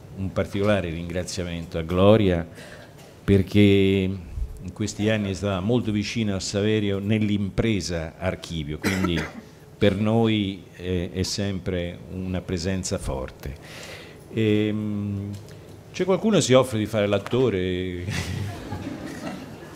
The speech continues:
Va bene, eh, noi abbiamo una vicepresidente della fondazione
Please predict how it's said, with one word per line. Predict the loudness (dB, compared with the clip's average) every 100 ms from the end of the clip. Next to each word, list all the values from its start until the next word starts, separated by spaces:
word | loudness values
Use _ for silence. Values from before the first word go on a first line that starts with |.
| -16 -16 -16 -16 -16 -8
Va | -2
bene, | 0 -2 -6 -4
eh, | -2 0 -2 -8 -12 -14 -14 -4
noi | 4 6
abbiamo | 8 6 6
una | 2
vicepresidente | 2 4 4 4 0 0 2 4 2 -2 -2 0
della | 2 0
fondazione | 0 -2 -2 -4 -2 2 2 0 -4 -6